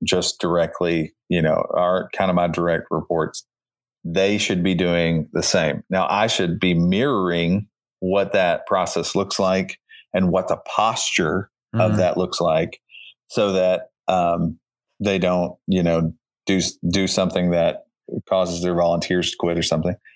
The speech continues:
Speaker 1: If you're worried about that, if you have a particular person in mind that you're worried about, "Oh, I can't give that responsibility to that person," then I would say you have the wrong person in
Speaker 2: Mm.
Speaker 1: leadership there.
Speaker 2: Mm.
Speaker 1: Um,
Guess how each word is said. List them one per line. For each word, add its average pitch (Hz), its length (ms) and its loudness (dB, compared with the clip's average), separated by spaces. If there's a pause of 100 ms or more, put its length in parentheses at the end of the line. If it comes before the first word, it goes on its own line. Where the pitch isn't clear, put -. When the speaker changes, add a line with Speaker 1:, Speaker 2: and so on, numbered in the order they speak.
(160)
Speaker 1:
If 123 180 -2
you're 110 140 2
worried 131 360 0
about 95 320 0
that, 87 280 2
if - 640 -18
you 113 80 0
have 113 100 4
a 104 80 0
particular 113 540 0
person 110 360 0
in 87 140 2
mind 98 380 2
that 90 120 0
you're 92 160 0
worried 90 240 0
about, 90 240 0
"Oh, 92 280 0
I 87 80 2
can't 87 260 0
give 85 140 0
that 87 180 0
responsibility 85 1000 -2 (560)
to - 100 -4
that 90 160 2
person," 92 320 0
then 90 160 2
I 90 80 2
would 87 180 0
say 90 100 0
you 87 160 2
have 85 120 0
the 82 100 0
wrong 82 540 0 (800)
person 80 600 0
in - 60 -2 (180)
Speaker 2:
Mm. 71 40 2
Speaker 1:
leadership - 520 0
there. - 300 -2 (200)
Speaker 2:
Mm. 95 340 -2
Speaker 1:
Um, 82 340 2